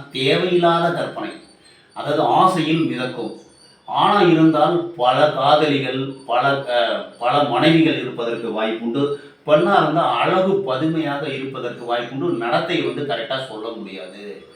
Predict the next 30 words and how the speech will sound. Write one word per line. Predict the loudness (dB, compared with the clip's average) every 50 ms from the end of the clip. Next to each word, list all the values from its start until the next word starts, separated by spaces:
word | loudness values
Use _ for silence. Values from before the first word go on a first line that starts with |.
| -20 -20 -20 -20 -14 _
இந்த | -8 -6 -4 -4
சுக்கிரன் | -6 -4 -2 -2 -2 0 2 4 4 6
வந்து | 6 6 6 6 4
ஆசை, | 2 2 2 0 0 0 -2 -2 -4 -4 -4 -6 -8 -8 -4
காதல், | -2 0 0 2 0 0 -2 -4 -4 -6
காமம். | -6 -8 -6 -4 -4 -4 -4 -4 -6 -8 -12 -16 -20 -20 _ _
இங்க | -6 -2 0 0
சந்திரன் | 2 2 2 4 4 4
வந்து | 4 6 4 2
மனம். | 2 2 -2 -2 -4 -6 -8 -12 -16 -10 -4
மனசும் | 0 2 4 4 4 2 2 2 2
அதிகமா | 2 2 2 2 2 4 4
இருக்கு. | 4 4 2 0 0 0 0 0 0
மனசுல | -2 0 0 0 0 0 -2 -2 -2 -2
காதல் | -2 0 2 2 4 4 4 2 2
வந்துருச்சு. | 0 -2 -2 -2 -6 -8 -8 -8 -6 -6 -4 -6 -6 -10 -12 -18 -20 -20 _
காதல் | -2 0 2 4 4 4
வந்தா | 2 2 4 2
என்ன | 2 2 2 0 0 0
ஆகும்னு | 0 0 2
உங்களுக்கு | 2 2 4 2 2 2
தெரியுமா | -2 -2 -2 -2 -2
இல்லையா? | -4 -4 -6 -6 -6 -8 -12 -18 -20 -20 -16 -8
அப்ப | -6 -6 -4 -2 0 0 0
சுக்கிரனும் | 0 2 2 0 2 2 0 0 2 2 2 4
அதிகமா | 4 4 4 4 4 4
இருந்து, | 4 4 2 0
சந்திரனும் | -2 0 0 0 2 2 2
அதிகமா | 2 2 2 0 0 0 -4
இருந்ததுன்னா, | -4 -4 -4 -4 -4 -4 -6